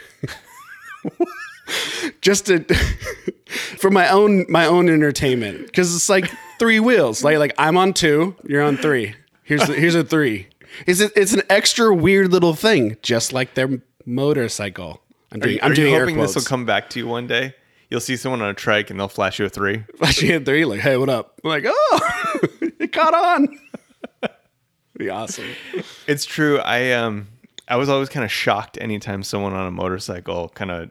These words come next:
Speaker 2: flashed me a, a
Speaker 1: Oh, in,
Speaker 2: piece
Speaker 1: on the
Speaker 2: on my
Speaker 1: Rascal?
Speaker 2: scooter. <laughs> Yeah.
Speaker 1: I love that little thing, man.
Speaker 2: Like, most of the time, no,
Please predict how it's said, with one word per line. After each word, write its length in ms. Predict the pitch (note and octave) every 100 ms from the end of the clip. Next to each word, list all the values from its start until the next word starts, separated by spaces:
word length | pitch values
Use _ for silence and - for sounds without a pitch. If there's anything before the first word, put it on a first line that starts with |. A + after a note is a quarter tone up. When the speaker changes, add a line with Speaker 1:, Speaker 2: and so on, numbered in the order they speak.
| _
Speaker 2:
flashed 520 | - - F2+ F2+ -
me 140 | F#2 F2+
a, 280 | E2+ F2+ - _ _ _ _ _ -
a 20 |
Speaker 1:
Oh, 120 | F3+
in, 280 | G#3+ G3+ G3+
Speaker 2:
piece 180 | G3+ -
Speaker 1:
on 100 | F#3
the 60 | F3
Speaker 2:
on 40 |
my 40 | D#3
Speaker 1:
Rascal? 300 | - - A#3
Speaker 2:
scooter. 400 | A#2+ A2 G#2+ A2
<laughs> 40 | B2+
Yeah. 320 | A#2+ A2 G2+ - -
Speaker 1:
I 80 | F3+
love 240 | F#3 G3 F#3+
that 140 | C3+
little 160 | B2 A#2+
thing, 240 | B2+ A2
man. 120 | A2+
Speaker 2:
Like, 120 | A2 C#3
most 360 | D#3+ G3 F#3+
of 60 | F#3
the 60 |
time, 540 | C#3+ D#3 C#3+ C3 A#2 A#2+
no, 200 | G2